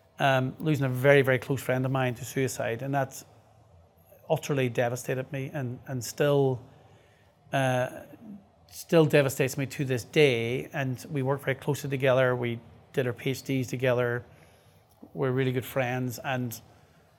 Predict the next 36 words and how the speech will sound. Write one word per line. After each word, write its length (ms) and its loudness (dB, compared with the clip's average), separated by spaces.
and 80 6
I 20 8
suppose 220 4
for 60 2
me 140 10
that, 280 8
uh, 260 -10
um, 380 2
that 160 2
was 100 0
in 60 -2
two 120 -2
thousand 260 4
and 80 0
eight, 220 0
and 80 0
that 60 0
was 340 -6
whatever, 240 -4
some 260 0
years 240 2
into 220 -2
me 120 0
doing 200 -2
my 220 -2
work 280 -2
on 100 -6
suicide. 580 -2
And 100 0
I 60 10
remember 220 8
thinking 340 4
I'd 160 4
let 240 6
the, 240 -2
her, 440 -4